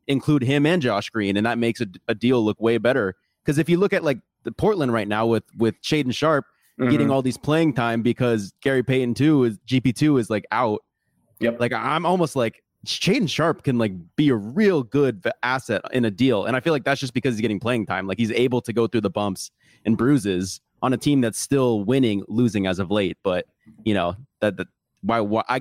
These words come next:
Speaker 1: I guess why wouldn't they just, 'cause they did it with Josh Green too, right? Josh Green didn't really get those immediate minutes. He's finally, from what it seems like from the outside looking in, is that he's starting to get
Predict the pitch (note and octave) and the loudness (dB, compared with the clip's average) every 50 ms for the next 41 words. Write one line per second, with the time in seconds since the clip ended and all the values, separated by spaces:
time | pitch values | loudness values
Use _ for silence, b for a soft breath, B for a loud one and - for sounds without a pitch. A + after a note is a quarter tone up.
0 | C#3 B2 C#3+ C#3+ C#3+ C#3+ A#2+ - F#2 G#2+ A2+ A2 A2 G#2 G2+ F#2 A2 A2 G#2+ G2 | -2 -2 -2 0 0 -2 -2 -2 -2 -2 -2 0 -2 -2 -2 0 0 0 0 0
1 | G2 - G#2 G2 G2 E2 G2+ F#2+ F#2 - - - E3+ D3+ F3 D#3 D#3+ F3 F3+ D3 | 0 0 0 0 0 0 0 -2 -2 -2 -2 -2 2 2 2 2 2 2 2 2
2 | B2 - C3 A#2 - - C3+ G#2 F#2+ - D3 C3 G#2 B2 B2+ A2 - B2 B2 - | 2 2 0 -2 0 -2 -2 -2 0 2 2 2 2 2 0 0 0 -2 -2 0
3 | - C3 B2+ A2+ A#2+ A2 A2 A2 A2 G2+ A2+ G2+ A#2 G#2+ G#2 G#2 G#2+ G#2+ A2 G2+ | 0 0 2 2 2 0 0 0 0 0 0 0 0 0 2 2 2 4 2 2
4 | G2 G#2 A2 G#2+ G2 G#2 F#2+ - B2+ B2 B2 A2+ G#2+ G2 b b b b b b | 2 0 0 0 -2 -4 -4 -4 -2 -2 0 0 -2 -4 b b b b b b
5 | b b - G#2+ - - C#3+ C3+ B2+ B2+ C3+ B2 A#2 - - - C#3 C3 B2+ A2 | b b -16 -14 -6 -2 0 2 2 2 2 0 -2 -2 -2 0 2 2 2 2
6 | - A2+ G#2 G2+ - - - B2+ A#2 A2+ A2 A2 A2 - A#2 G#2 G#2 G#2 - G#2+ | 2 0 0 0 -2 -4 -2 0 0 2 2 0 0 0 0 0 0 0 0 0
7 | G#2 A2 A2 G#2 G2+ F#2 G2+ G2+ G2 - - A#2 G#2+ G#2 G2+ G2+ F#2 G#2+ G#2 - | 0 0 2 2 0 0 0 -2 -2 -2 -2 -2 0 0 -2 -2 0 -2 -2 -4